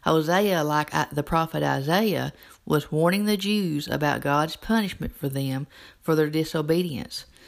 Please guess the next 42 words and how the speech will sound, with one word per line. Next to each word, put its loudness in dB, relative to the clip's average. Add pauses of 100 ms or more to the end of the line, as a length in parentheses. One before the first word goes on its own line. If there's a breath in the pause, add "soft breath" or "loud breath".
(340 loud breath)
Hosea, 2 (100)
Hosea 2
four 2
and 0
six 2
talks 2
about 0
a 0
lack 0
of -6
knowledge. -6 (600 loud breath)
What 6
were 2
the 0
Jews -2
not 0
knowledgeable 0
about, 0 (140)
and 0
did -2
they 2
have -2
access -2
to -6
this -8
knowledge? -8 (800 loud breath)
The 4
lack 2
of 0
knowledge 0
that 0
is -4
referred -2
to -4
in -6
Hosea -2
chapter -8
four -2
and -8
verse -2
six -2
means -2